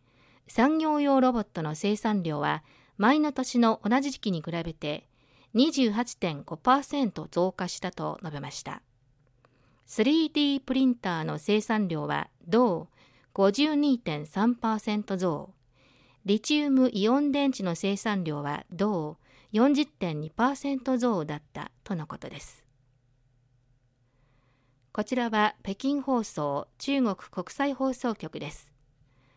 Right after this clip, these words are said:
ただいま北京からニュースをお伝えしています。中国南部の海南省で十四日、二千二十六海南国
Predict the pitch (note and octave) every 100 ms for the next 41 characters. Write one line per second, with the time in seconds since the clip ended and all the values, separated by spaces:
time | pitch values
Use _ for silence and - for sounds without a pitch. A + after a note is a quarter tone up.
0 | _ - A3 A3+ A3 G#3 C4 - B3+ -
1 | F#3 E3 - G#3+ C4 C#4 - F3+ D#3 -
2 | - D#3 D#3 D3 C#3 C3 - - _ _
3 | _ _ _ _ _ _ _ _ _ _
4 | _ _ _ _ _ _ _ _ _ _
5 | _ _ - D#4 E4+ C4+ A#3 - F3+ G#3+
6 | D#4 C4 F#3+ E3 D3+ - - B3 D#4 D4+
7 | C4 F#3+ E3 D#3 D3+ - _ - A3 A#3
8 | E3 - - D#3+ - _ _ _ _ _
9 | _ - G#3+ G#3+ D#4+ B3 G3 B3 A3 F3+
10 | D#3 D3+ - D3+ - _ _ _ - G#3+
11 | C4 B3+ A3+ G#3 - F3+